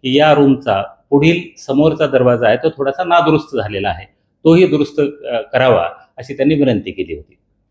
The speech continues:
त्याशिवाय ठाणे नगर पोलीस स्टेशनकडून या ठिकाणी गेल्या बऱ्याच वर्षांपासून सुरू असलेला बंदोबस्त,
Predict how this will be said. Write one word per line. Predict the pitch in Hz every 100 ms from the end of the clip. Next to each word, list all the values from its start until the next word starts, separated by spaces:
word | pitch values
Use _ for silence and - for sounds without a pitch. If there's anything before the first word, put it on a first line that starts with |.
| _ _ _ _ -
त्याशिवाय | 165 170 190 175 185 180 - _ _ _ _ _ _ _ _ _ 123
ठाणे | 143 160
नगर | 160 165
पोलीस | 165 - - 147 147
स्टेशनकडून | 143 - 143 147 131 90 92 _ _ _ _ - - 131
या | 151
ठिकाणी | 147 147 151 156 160 160 _ _ _ _ - _ 131
गेल्या | 135 151
बऱ्याच | 127 135 175 175 -
वर्षांपासून | 139 - 156 143 135 143 123
सुरू | - 139 143
असलेला | 135 160 139 104 95 -
बंदोबस्त, | 123 139 147 131 - -